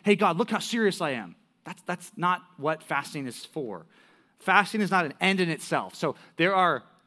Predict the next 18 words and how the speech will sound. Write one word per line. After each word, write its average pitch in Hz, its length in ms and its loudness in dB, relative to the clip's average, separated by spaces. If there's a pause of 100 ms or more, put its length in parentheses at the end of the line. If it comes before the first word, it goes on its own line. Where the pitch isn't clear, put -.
(180)
you 143 140 -6
know, 110 180 -8
studies 202 340 0
show 160 220 0
there 139 120 0
are 120 40 -4
serious 214 380 -2
health 185 280 0
benefits 139 380 -6
to 123 60 -14
fasting, 98 480 -8 (880)
but 156 100 -6
that's 196 160 0
not 170 140 -2
why 151 160 0
you're 135 100 -6
fasting, 90 440 -12 (440)
right? 131 260 -8